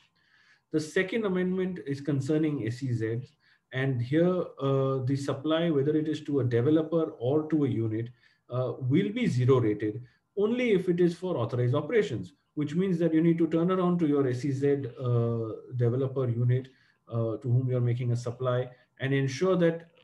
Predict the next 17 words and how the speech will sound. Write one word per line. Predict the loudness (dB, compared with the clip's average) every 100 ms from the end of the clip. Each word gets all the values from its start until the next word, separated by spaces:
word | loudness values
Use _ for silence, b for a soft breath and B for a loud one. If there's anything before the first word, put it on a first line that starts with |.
| -2
the | 2 2 0
supply | -4 -4 0
that | 0 0
you | 0 2
make | 2 2 -2 0
is | 2 2
covered | 0 2 4 4
by | 2
the | 2 2
au-, | 0 0
list | 0 -2 -2
of | -2
authorized | -2 0 0
operations | 0 0 -2 -2 -4 -4
that | -4 -2
they | 0 0
have | 0 -2 -2